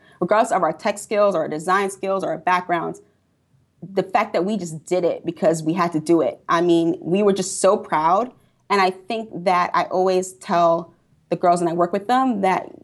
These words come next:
I, I live by example. Like, I definitely would never encourage them to do something I would not do myself or hold them to standards that we don't hold ourselves to. And so the fact that we sat there and we worked it out,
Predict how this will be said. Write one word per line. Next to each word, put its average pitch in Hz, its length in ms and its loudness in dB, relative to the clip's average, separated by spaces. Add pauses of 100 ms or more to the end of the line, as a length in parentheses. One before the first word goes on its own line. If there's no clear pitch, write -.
(200)
I, 196 360 2
I 196 200 2
live 190 360 -2
by 180 140 -2
example. 160 560 -4
Like, - 160 -4
I 180 140 4
definitely 175 800 2 (280)
would 175 140 2
never 180 160 4
encourage 175 260 0
them 170 120 0
to 170 40 -6
do 170 140 -2
something 170 340 -2
I 165 160 2
would 170 160 0
not 160 300 -4
do 165 100 0
myself 151 640 0
or 156 240 -2 (460)
hold 196 180 2
them 185 80 6
to 185 40 4
standards 175 340 2
that 151 200 0
we 170 80 4
don't 170 120 4
hold 170 100 2
ourselves 151 400 0
to. 120 260 -4 (380)
And 180 100 4
so 185 120 2
the 175 80 4
fact 202 260 0
that 214 80 2
we 190 80 0
sat 180 340 -2
there 180 100 0
and 165 80 0
we 170 120 4
worked 170 260 0
it 165 80 -4
out, - 380 0